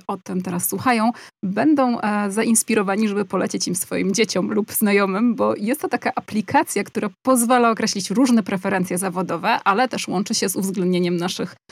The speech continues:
osobowości i dzięki temu powiem, na koniec jesteśmy w stanie, no, jakby przypisać sobie pewien charakter pracy, tak, który byłby dla nas wskazany i w którym kierunku możemy się rozwijać.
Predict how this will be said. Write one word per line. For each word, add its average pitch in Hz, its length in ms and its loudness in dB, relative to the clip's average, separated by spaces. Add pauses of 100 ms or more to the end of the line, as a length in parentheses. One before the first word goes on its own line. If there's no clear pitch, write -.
(220)
osobowości 208 1000 0
i 220 60 0
dzięki 277 320 -2
temu 240 220 2
powiem, 202 220 -2 (260)
na 214 140 4
koniec 302 400 0
jesteśmy - 400 -2
w - 40 2
stanie, 233 520 4 (460)
no, 254 220 2
jakby 285 220 2
przypisać - 600 -2
sobie 233 480 0
pewien 233 280 2
charakter 214 540 0
pracy, 202 420 0
tak, 196 160 -2
który 202 240 -2
byłby 196 280 0
dla 185 180 0
nas 185 180 -2
wskazany 190 720 2
i 202 160 -2
w - 20 -20
którym 214 320 -4
kierunku 190 300 -2
możemy 202 280 0
się - 100 -4
rozwijać. 208 500 -2